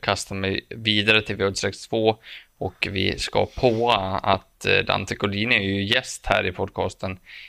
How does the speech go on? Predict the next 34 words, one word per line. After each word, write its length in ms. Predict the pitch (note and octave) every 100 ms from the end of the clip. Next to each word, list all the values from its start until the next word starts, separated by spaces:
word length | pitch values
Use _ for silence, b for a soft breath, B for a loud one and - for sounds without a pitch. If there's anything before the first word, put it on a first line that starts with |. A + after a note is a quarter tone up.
| B -
eh, 460 | G2+ F#2+ F#2+ -
i 60 | G#2+
det 80 | G#2+
här 100 | G2
avsnittet. 600 | F2+ E2+ F#2 F2+ F#2+ -
Så 80 | F#2+
att, 300 | - - G2
eh, 180 | F#2+
stay 420 | F#2+ - A#2+ A2 A2
tuned, 600 | - B2+ B2 G2 F2+ F2
som 180 | F2+
man 120 | F#2+ F2+
säger, 240 | F2+ F#2
vänta 380 | F#2+ G2 F#2 G2
tills 280 | - - -
vi 60 |
har 380 | F#2+ F#2 F#2+ F2+ B B B B
gått 220 | - -
igenom 260 | F#2 F#2+ F#2
de 140 | F2+
här 180 | F2+ F2+
åtta 240 | F2+ - F#2
loppen, 340 | F2+ - G2
så 120 | F2+
ska 140 | - G2
ni 80 |
få 100 | F#2
höra 260 | F2+ F2+ F#2
vad 240 | F#2 F2+
Dante 300 | F2 F#2 G#2+
säger 220 | A#2 A2+ F#2+
om 160 | F2+
Victor 400 | F2+ - F2+ F2+
Lee. 320 | F2+ F#2 F2